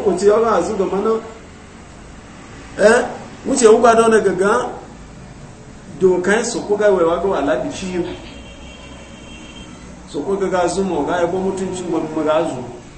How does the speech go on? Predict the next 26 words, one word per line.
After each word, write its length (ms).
Wa 220
zu 120
zo 120
ga 160
to 160
ko 80
so 120
ko 100
ga 140
ga 80
mi 340
zu, 160
mo 160
so 80
ko 180
ga 140
zu 100
go 100
mana 180
mutunci. 500
Eh? 180
"Walau 220
takawwala 640
alaina 340
ba'd 280
al-aqawil 600